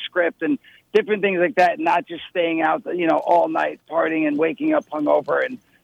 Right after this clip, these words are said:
throwing up and stuff. So I, I think it'll be a li-, you know, it, it's gonna be a lot of fun. It's gonna be, a, I'm really excited about the, the whole, the whole experience. 'Cause again, I, to not only experience going on a cruise, but to do it with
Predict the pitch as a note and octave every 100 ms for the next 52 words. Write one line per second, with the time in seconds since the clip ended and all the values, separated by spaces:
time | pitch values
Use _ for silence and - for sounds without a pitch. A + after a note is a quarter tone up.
0 | _ D3+ E3+ E3 E3 D#3 D#3+ D3 - D3
1 | - G#3+ A3 A#3+ A#3+ C4+ C4 A#3 A#3+ A3+
2 | A#3 A3 G#3 F#3 G#3+ A3 A3 - A#3 A#3
3 | A#3+ A3 G#3 G3+ - G3 F#3+ F#3+ - _
4 | _ E3+ D3+ G3 G3 G3 - - F#3+ F#3+
5 | E3+ G#3 G3+ F3 - F3+ E3+ E3 D3+ D3+
6 | D#3 - D#3+ - D#3 D3 E3 D#3 D3 -
7 | _ _ _ F#3 D#3+ F3+ F3+ D#3 - E3+
8 | E3 C#3+ B2+ D#3+ E3 F3 D#3+ D3+ - F3
9 | C#3 B2 F3 F3+ G3 F#3+ - C#4+ - F3
10 | F3 E3+ - E3+ E3+ D#3+ D3+ - G#3+ G3
11 | F3 B2+ E3 E3+ C#3+ F#3 F3+ E3 E3+